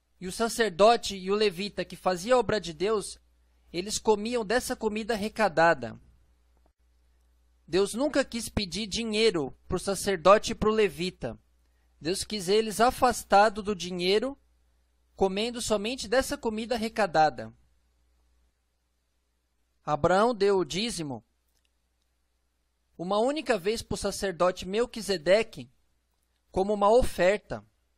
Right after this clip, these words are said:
porque ele quis dar. E calhou da oferta ser dez por cento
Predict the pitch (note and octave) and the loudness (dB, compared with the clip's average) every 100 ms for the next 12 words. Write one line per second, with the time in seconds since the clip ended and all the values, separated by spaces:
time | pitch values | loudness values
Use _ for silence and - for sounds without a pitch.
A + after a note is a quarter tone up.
0 | _ _ _ _ _ _ _ _ _ _ | _ _ _ _ _ _ _ _ _ _
1 | _ - D#3+ G3 A3 - G#3 B3 E3 C#3+ | _ -8 -4 -4 -6 -8 -10 -10 -4 -2
2 | B2 G#2+ _ _ _ _ _ _ _ _ | -2 -6 _ _ _ _ _ _ _ _
3 | _ _ _ _ G3 - D4 C#4+ G#3 A#3+ | _ _ _ _ -16 -2 0 2 6 6
4 | C#4+ B3 G#3+ - G3 A3 C4 - A3 F#3 | 6 4 0 0 -2 -2 -4 -4 -2 -2
5 | B3 - C#4+ B3 - F3+ F#3+ - | -2 -4 -6 -4 -4 -4 -6 -10